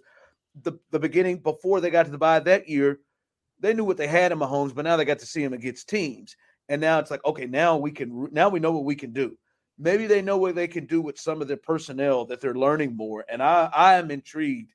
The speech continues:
offensively, especially to see what new wrinkles Andy and Eric and company come up with, and what new things are they gonna say, all right, this is the path for us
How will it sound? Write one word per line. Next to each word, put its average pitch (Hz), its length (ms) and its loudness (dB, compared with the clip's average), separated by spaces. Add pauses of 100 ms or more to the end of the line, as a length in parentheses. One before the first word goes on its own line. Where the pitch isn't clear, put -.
(580)
offensively, 160 640 0
especially 131 720 -4 (460)
to 147 100 -8
see 160 200 -6
what 143 440 4
new 175 260 -2
wrinkles 156 520 -2
Andy 123 580 -2 (240)
and 131 160 -4
Eric 139 320 2
and 123 100 -10
company 131 300 -8
come 127 220 -6
up 113 100 -10
with, 131 140 -4 (100)
and 131 320 -4
what 175 320 0 (100)
new 160 240 -2
things 156 640 -6 (640)
are 131 100 0
they 147 180 6
gonna 147 220 -2
say, 135 240 -4
all 127 60 0
right, 120 240 -4
this 165 320 -4
is 147 120 -10
the 131 120 -6
path 127 580 0 (400)
for 120 260 -8
us 127 520 -2